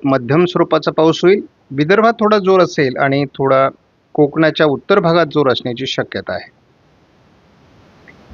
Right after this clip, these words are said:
पुणे आणि सातारा जिल्ह्याच्या पश्चिमी भागातही पावसाचा जोर आहे. उद्या एकवीस तारखेला मात्र महाराष्ट्रातला पावसाचा जोर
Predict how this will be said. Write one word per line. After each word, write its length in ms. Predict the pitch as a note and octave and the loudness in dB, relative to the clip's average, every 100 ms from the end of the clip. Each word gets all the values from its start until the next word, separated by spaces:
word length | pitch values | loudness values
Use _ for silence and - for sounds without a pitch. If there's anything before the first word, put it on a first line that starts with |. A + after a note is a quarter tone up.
| - - - | -20 -20 -4
पुणे 260 | - D3 D#3+ | 2 4 4
आणि 320 | D#3 D3+ D#3 | 2 2 0
सातारा 440 | D3+ C#3 A#2+ C#3 C#3+ | 0 -2 0 0 0
जिल्ह्याच्या 460 | C#3 C#3 C#3+ C#3 | 0 0 0 0
पश्चिमी 460 | C#3+ B2 - E3 E3+ | 0 0 2 2 4
भागातही 440 | D3+ D3+ D#3 E3 | 2 2 0 0
पावसाचा 460 | D#3+ C#3+ C#3 D#3 D#3 | 0 0 -2 -2 -4
जोर 240 | C#3 D3+ | 0 2
आहे. 140 | F3 E4+ - _ _ _ _ _ _ - - - - - - - - - - - - - - - - | 2 -4 -10 _ _ _ _ _ _ -20 -20 -20 -20 -20 -20 -20 -20 -20 -20 -20 -20 -20 -20 -20 -4
उद्या 180 | F3 F3+ | 0 2
एकवीस 420 | G#3+ F3+ G#3+ B3+ - | 2 0 -4 -4 0
तारखेला 360 | A3+ A3 A3 | -2 0 0
मात्र 280 | G#3 F#3 F#3+ | 2 0 0
महाराष्ट्रातला 680 | G3 E3+ D#3 E3+ - F3 F3 | 0 2 0 0 -2 0 0
पावसाचा 460 | E3+ C#3+ C#3 D3+ C#3 | 2 2 2 0 2
जोर 160 | D3+ | 0